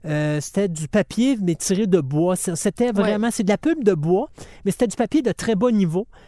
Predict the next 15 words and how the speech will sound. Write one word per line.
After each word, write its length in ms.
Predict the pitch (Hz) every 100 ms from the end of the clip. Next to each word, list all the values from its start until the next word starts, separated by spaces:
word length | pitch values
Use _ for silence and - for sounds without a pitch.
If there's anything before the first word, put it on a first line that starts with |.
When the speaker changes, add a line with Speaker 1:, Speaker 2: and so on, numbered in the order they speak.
| -
Speaker 1:
t-, 180 | - 214
très 200 | - -
mauvaise 320 | 285 294 311 -
qualité, 380 | 196 170 262
qui 100 | -
faisait 240 | - 190 240
qu'on 160 | 220
pouvait 180 | 170 170
vendre 200 | 156 220
des 140 | 202 175
magazines 500 | 160 160 156 202 208
à 80 | 151
dix 140 | 127
cents. 240 | - 160 151
Speaker 2:
Ouais. 220 | 170 190